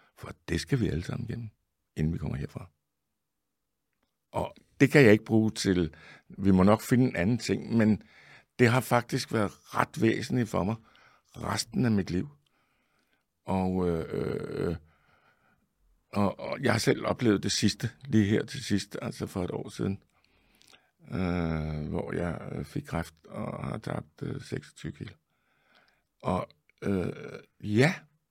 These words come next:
det skal vi igennem. Det kan være, der er en enkelt, der ikke skal, øh, noget mærkværdigt, øh, igennem. Men vi skal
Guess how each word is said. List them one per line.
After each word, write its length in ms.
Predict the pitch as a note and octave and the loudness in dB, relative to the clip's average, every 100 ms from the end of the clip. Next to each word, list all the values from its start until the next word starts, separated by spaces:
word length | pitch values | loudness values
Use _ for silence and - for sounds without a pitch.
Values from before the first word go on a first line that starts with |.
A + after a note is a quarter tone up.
| _ _ _ _ _ | _ _ _ _ _
det 120 | C#3+ | 4
skal 400 | C#3+ - A2+ D3 | 4 4 4 4
vi 80 | A#3+ | 2
igennem. 420 | E3 C#3+ - G2 | 0 -2 -2 -4
Det 140 | F#2+ F2+ | -4 -2
kan 120 | F2+ | 2
være, 160 | E2 F#2 | 2 2
der 60 | A2 | 0
er 40 | |
en 100 | - | 2
enkelt, 400 | - C4+ E3 D3 | 0 0 -4 0
der 60 | G#2 | 0
ikke 280 | - - | -2 -8
skal, 320 | - - G#2 - - | -18 -6 -6 -6 -6
øh, 400 | G2+ F#2 - - | -4 -4 -6 -12
noget 480 | - F2+ F2+ G2 G2 - - - _ _ _ | -8 -6 -2 0 -2 -8 -20 -20 _ _ _
mærkværdigt, 920 | - E2+ F2 F#2 G#2 F#2 F2 - - - - | -6 -2 0 -2 -2 -2 -2 -6 -12 -14 -14
øh, 80 | - - - - | -14 -12 -14 -16
igennem. 480 | - - - - G2 | -16 -10 -10 -6 -2
Men 220 | G2 G2 | 2 2
vi 100 | A2 | 2
skal 220 | G2+ A#2+ | 0 -2